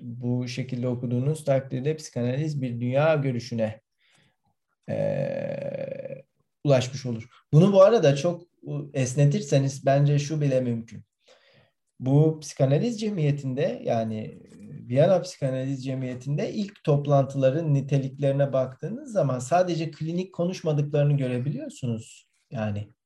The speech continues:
çeşitli farklı bilim dallarından konuştukları gibi sanat da konuştuklarını ve bunu analiz vesilesiyle konuştuklarını, bunun üzerine çalıştıklarını görebiliyorsunuz.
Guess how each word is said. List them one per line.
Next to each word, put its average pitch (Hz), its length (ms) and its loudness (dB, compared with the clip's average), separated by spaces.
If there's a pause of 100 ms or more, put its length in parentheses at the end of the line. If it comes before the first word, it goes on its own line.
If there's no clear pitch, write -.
(1120)
çeşitli 147 520 0
farklı 143 480 2
bilim 143 500 4 (400)
dallarından 123 840 2
konuştukları 139 640 -4
gibi 208 300 -6
sanat 143 480 4
da 127 140 2
konuştuklarını 110 920 -6 (500)
ve 147 240 6
bunu 147 460 6 (140)
analiz 139 580 2
vesilesiyle 139 720 -2
konuştuklarını, 117 880 -4
bunun 147 320 4
üzerine 151 440 6
çalıştıklarını 147 720 0
görebiliyorsunuz. 135 960 -4